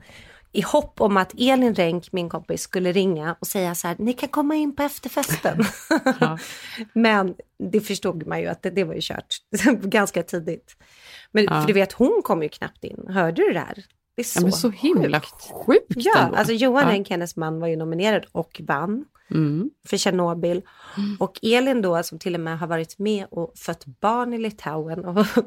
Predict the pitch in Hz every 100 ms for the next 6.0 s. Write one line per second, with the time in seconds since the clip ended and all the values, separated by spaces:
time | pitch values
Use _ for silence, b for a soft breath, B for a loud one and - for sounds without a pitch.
0 | - - _ - 214 - 240 240 - 262
1 | 254 214 214 170 170 180 - - 165 196
2 | 185 175 - - 175 196 185 185 180 160
3 | 180 180 - - - - 160 170 330 320
4 | - 214 202 147 151 208 403 180 196 208
5 | 202 320 254 - 196 - 208 254 185